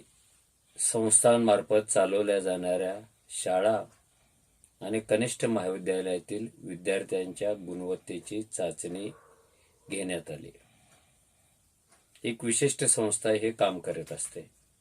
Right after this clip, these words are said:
आणि आपल्या अहवालातली निरीक्षणं सरकारला सादर करत असते. सरकारच ही निरीक्षणं कधीकधी जाहीर करतं, कधीकधी ही संस्था जाहीर करत असते.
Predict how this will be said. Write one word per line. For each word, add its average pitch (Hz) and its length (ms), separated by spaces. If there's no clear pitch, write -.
आणि 101 160
आपल्या 110 380
अहवालातली 104 600
निरीक्षणं 95 640
सरकारला 98 580
सादर 87 380
करत - 320
असते. - 280
सरकारच 143 640
ही 147 100
निरीक्षणं 120 580
कधीकधी 110 520
जाहीर 98 280
करतं, 95 380
कधीकधी 98 480
ही 104 140
संस्था 95 440
जाहीर 82 320
करत 82 240
असते. - 300